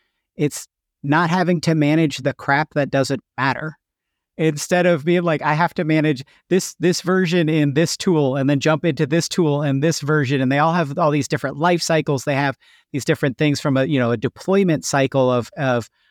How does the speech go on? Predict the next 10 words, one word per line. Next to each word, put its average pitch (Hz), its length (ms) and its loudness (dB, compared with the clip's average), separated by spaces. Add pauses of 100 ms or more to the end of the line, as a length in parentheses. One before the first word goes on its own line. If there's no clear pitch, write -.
(120)
okay, 139 400 0
you 135 180 2
know, 120 240 0
new 143 280 0
set 131 320 -2
of, 123 380 -2
of 113 440 -6 (320)
data 214 280 2
that 175 200 -2
flow, 170 460 0